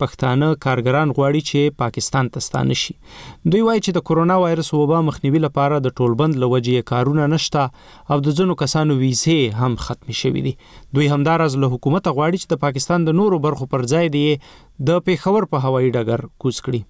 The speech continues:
په پېښور کې له مشال، د مشال راډیو خبریال غلام غوث په سعودي عرب کې له میشت یوه پښتون کارګر هدایت خان سره مرکه کړې او ورڅخه یې پوښتلي چې په ستنېدو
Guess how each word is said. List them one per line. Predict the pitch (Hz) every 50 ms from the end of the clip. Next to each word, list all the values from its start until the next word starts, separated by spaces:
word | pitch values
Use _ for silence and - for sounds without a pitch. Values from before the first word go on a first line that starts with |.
| _ _ -
په | 139 139 -
پېښور | 135 - - 143 151 160 143
کې | - 147 143
له | 135 123
مشال، | 120 - - 143 143 151 143
د | 139 135 131
مشال | 123 - 143 135 131
راډیو | 131 131 127 131 -
خبریال | - 131 127 131 139 156 160 143 - - - - - - - - 135 127
غلام | 151 156 160 156 151 139 156
غوث | 190 196 175 - - - - 147 135 - -
په | 135 -
سعودي | - 139 135 123 147 160
عرب | 185 - _ -
کې | 165 170 170 160 135
له | 139 135 131 135 151
میشت | 170 160 - - - 139
یوه | 131 123 - -
پښتون | 131 - - - 170 160 147 -
کارګر | 135 127 127 117 139 156 156 131 123
هدایت | 131 120 123 117 113 - - 160
خان | 160 160 147 -
سره | 135 127 123 123
مرکه | 123 117 - - 180 170 -
کړې | 160 156 139 - - - - - - - - 160
او | 165 170
ورڅخه | 185 160 - - - 180
یې | 185 -
پوښتلي | 175 151 - - 190 190 196 180
چې | - 175 175 - -
په | 143 -
ستنېدو | - 151 147 143 143 143 175